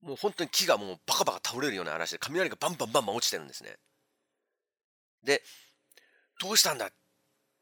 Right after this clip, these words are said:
ね、ばあさん帰ってこないけど、こんな嵐で大丈夫か？」って、その、え、語り手の、その、まあ、平凡な男の子は心配してるんですけれども、帰ってくるんですね、彼は。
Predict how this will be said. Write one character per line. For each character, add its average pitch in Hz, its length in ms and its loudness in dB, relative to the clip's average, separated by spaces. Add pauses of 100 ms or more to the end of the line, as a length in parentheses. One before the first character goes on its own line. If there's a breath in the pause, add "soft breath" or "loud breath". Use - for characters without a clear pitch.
ね、 135 140 -4
ば 185 120 4
あ 214 60 6
さ 185 80 2
ん 127 40 -2
帰 202 80 4
っ 214 60 2
て - 80 -6
こ 185 80 2
な 165 60 4
い 135 40 0
け 123 60 -4
ど、 107 60 -8
こ - 140 0
ん 208 40 0
な 208 80 6
嵐 185 180 4
で 131 80 0
大 208 160 2
丈 247 100 4
夫 190 40 -6
か？」 - 120 -2
っ - 20 -16 (260)
て、 92 100 -10
そ 104 120 -8
の、 104 100 -8 (340 loud breath)
え、 98 100 -10
語 - 240 0
り 131 120 -4
手 127 220 0
の、 131 240 0
そ - 120 -8
の、 98 160 -6
ま 85 360 2
あ、 90 60 -16
平 104 180 -4
凡 110 60 -2
な 107 100 0
男 104 220 -6
の 98 60 -2
子 - 80 -10
は 69 60 -6
心 160 140 -2
配 135 160 -2
し - 40 -4
て 135 80 -4
る 113 100 -6
ん 92 40 -14
で 80 60 -18
す - 80 -14
け 78 80 -16
れ 76 40 -16
ど 82 60 -16
も、 98 200 -6 (1400 loud breath)
帰 - 120 2
っ - 40 -4
て - 100 -8
く - 40 -14
る 90 60 -14
ん 87 40 -16
で - 60 -10
す - 80 -10
ね、 - 80 -20
彼 - 160 -14
は。 - 120 -20